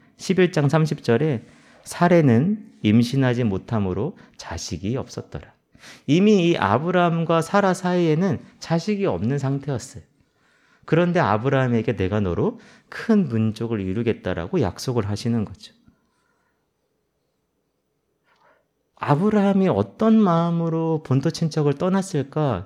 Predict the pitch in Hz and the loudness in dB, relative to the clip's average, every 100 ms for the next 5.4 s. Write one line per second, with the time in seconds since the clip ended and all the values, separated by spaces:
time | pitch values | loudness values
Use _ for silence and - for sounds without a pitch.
0 | - 196 165 - 120 156 170 147 123 113 | -8 -4 -2 0 0 0 -2 -2 -4 -4
1 | 113 101 85 - - 202 - 135 - 175 | -4 -6 -8 -14 -4 -4 -2 -2 -2 -2
2 | 135 90 92 95 - 131 156 170 92 90 | -2 -2 -4 -6 -8 -6 -4 -4 -4 -4
3 | 113 143 101 87 - - - - - - | -4 -4 -6 -6 -8 -10 -20 -20 -10 -6
4 | - 139 - 226 147 107 127 104 85 123 | -2 -2 0 0 0 -2 -6 -6 -6 -6
5 | 113 - 78 - | -6 -6 -8 -8